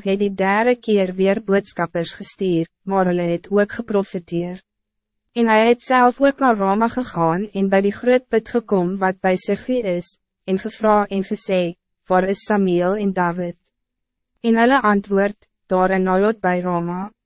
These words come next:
Hierop gaan hy daarheen, na Naot by Rama, en die gees van God het ook oor hom gekom, zodat hij aldeer geloop en profeteer het totdat hij in Naot by Rama aangekom het.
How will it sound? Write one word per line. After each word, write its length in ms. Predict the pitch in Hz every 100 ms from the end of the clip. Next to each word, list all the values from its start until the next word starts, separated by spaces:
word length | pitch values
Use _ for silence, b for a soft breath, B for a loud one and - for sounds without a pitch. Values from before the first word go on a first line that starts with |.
| _ _
Hierop 340 | 214 220 269 -
gaan 220 | 247 208
hy 120 | 185
daarheen, 640 | 175 180 185 190 175 170 - _
na 120 | 185
Naot 440 | 180 185 202 240 220
by 160 | 190 180
Rama, 520 | 185 185 190 190 208 _
en 120 | - 196
die 100 | 208
gees 400 | - 247 240 -
van 200 | 247 233
God 340 | 214 185 -
het 200 | 202 202
ook 240 | 247 254 233
oor 180 | 208 190
hom 180 | 180
gekom, 500 | 180 202 - 165 156 - _ _
zodat 380 | - 226 220 214
hij 140 | 202
aldeer 340 | 196 202 240
geloop 520 | 254 254 226 196 170 -
en 180 | 196
profeteer 640 | 196 214 208 220 214 190 180
het 220 | 196 196
totdat 380 | 226 226 226 214
hij 180 | 190 202
in 100 | 185
Naot 400 | 180 175 175 -
by 140 | 180
Rama 300 | 180 180 214
aangekom 680 | 208 180 180 180 180 170 170
het. 200 | 165 170